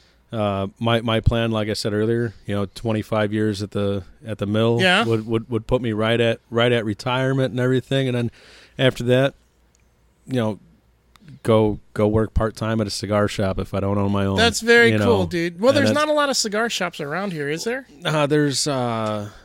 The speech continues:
Speaker 1: I mean, right here, there's, I mean, three cigar lounges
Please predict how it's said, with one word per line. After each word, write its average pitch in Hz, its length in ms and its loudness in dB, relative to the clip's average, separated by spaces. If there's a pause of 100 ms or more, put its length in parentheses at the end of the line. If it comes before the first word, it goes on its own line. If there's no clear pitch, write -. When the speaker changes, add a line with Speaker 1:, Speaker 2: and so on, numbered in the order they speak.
(140)
Speaker 1:
I 131 100 -2
mean, 123 320 0 (140)
right 131 320 2
here, 185 540 0 (520)
there's, 113 480 0
I 127 80 -6
mean, 117 220 0
three 131 640 -2 (640)
cigar 113 400 2
lounges 98 920 -2